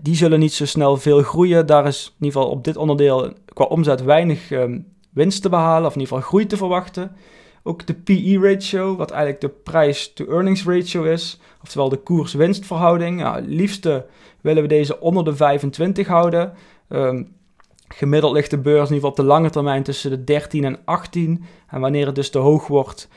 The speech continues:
ja, gaan mensen dus relatief veel voor het aandeel betalen, terwijl de winst per aandeel nog niet zo hoog is. Eh, het heeft vaak ook weer te maken met Tesla heeft bijvoorbeeld zo'n hoge P E ratio, omdat er gewoon veel winst in de toekomst wordt verwacht, echte groeiaandelen. Maar als je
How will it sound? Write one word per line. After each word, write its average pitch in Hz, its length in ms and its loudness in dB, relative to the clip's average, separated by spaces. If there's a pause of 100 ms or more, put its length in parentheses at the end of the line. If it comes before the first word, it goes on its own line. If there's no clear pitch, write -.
(100)
ja, - 140 -18
gaan 135 300 -4
mensen 143 380 -4
dus 135 280 -6 (220)
relatief 151 480 -2
veel 151 200 2
voor 139 100 -4
het 139 120 -2
aandeel 151 580 0
betalen, 147 520 2
terwijl 139 260 2
de 143 80 4
winst 170 300 0
per - 100 -4
aandeel 147 400 0
nog 131 200 -6
niet 170 180 -2
zo 180 120 0
hoog 165 200 4
is. 165 260 -2 (380)
Eh, 139 120 -6
het 127 120 -2
heeft 139 220 -2
vaak 143 280 2
ook 143 80 -6
weer 147 120 0
te - 80 -4
maken 135 320 0
met 127 240 -6
Tesla 151 340 2
heeft 143 180 2
bijvoorbeeld 143 480 2
zo'n 135 340 -6 (120)
hoge 139 280 2
P - 80 -18
E 147 280 -4
ratio, 139 580 0 (220)
omdat 135 220 -6
er 147 60 -4
gewoon 135 200 0
veel 143 320 0
winst 151 240 2
in 143 80 -6
de 135 140 -6
toekomst 190 380 0
wordt 170 180 -4
verwacht, 156 320 -2
echte - 260 -8
groeiaandelen. 156 840 0 (360)
Maar - 120 -8
als 139 120 -6
je 147 200 -2